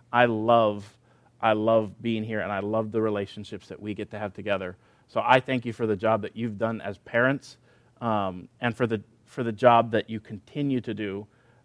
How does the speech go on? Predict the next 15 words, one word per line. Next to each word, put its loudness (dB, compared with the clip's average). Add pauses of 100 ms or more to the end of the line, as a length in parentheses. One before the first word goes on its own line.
at 0
nurturing -6
and -10
pouring -4
in, -10 (320)
even 2
adult 0
kids, -4 (380)
that -14
they -2
still -4
need -6
parents, -10
right? -2 (2250)
Amen. -8